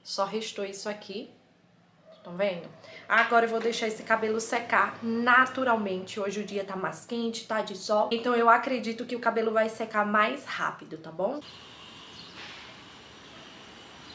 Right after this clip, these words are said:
Estou de volta, meus amores.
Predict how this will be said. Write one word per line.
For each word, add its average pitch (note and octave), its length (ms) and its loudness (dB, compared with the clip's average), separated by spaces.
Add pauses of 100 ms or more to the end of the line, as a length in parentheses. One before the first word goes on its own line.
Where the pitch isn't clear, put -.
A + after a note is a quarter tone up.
(420)
Estou D4+ 380 2
de B3+ 140 -2
volta, F#3 360 2
meus F#3+ 200 -4
amores. F#3 920 -2